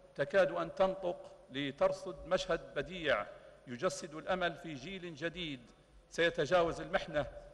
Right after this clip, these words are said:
ويحقق الأهداف لتعود الأرض لأصحابها. هي ليست مجرد لقطة، بل هي إشارة لجيل غاضب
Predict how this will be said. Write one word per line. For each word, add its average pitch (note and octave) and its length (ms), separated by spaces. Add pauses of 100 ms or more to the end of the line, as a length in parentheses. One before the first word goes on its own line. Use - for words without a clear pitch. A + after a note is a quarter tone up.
ويحقق D#3 500
الأهداف D#3 640 (320)
لتعود D3+ 420
الأرض D#3+ 380
لأصحابها. D3 1000 (360)
هي D3+ 160
ليست F3 340
مجرد E3 460
لقطة، - 580 (200)
بل C#3 140
هي G3+ 300
إشارة D#3 800
لجيل D#3 440
غاضب D#3 480